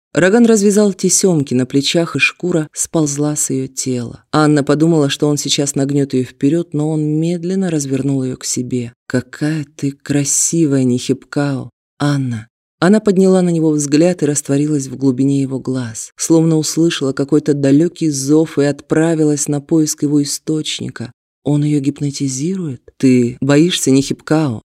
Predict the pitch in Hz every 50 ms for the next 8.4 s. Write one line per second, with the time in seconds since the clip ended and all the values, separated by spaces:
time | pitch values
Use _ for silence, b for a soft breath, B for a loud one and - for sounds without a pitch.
0 | _ - 170 180 175 - - 175 170 196 202 190 175 160 170 170 165 160 151 160
1 | 160 160 165 160 160 160 147 143 147 147 147 147 - - 147 147 143 143 135 -
2 | - 135 139 135 135 131 143 143 143 143 139 139 147 135 139 135 135 131 127 127
3 | 127 131 135 135 123 127 127 - - - _ - 156 165 170 175 180 175 165 156
4 | - - 147 135 - - 160 147 156 151 139 143 - 147 135 - 151 147 147 -
5 | - - 143 135 143 143 139 156 156 143 139 139 139 139 139 - - - - 156
6 | 151 147 143 135 - - 139 131 127 _ _ _ _ _ _ _ _ _ - 160
7 | 156 151 147 147 147 151 156 165 175 180 170 139 - - - _ - - 180 190
8 | 180 160 - - - 143 135 131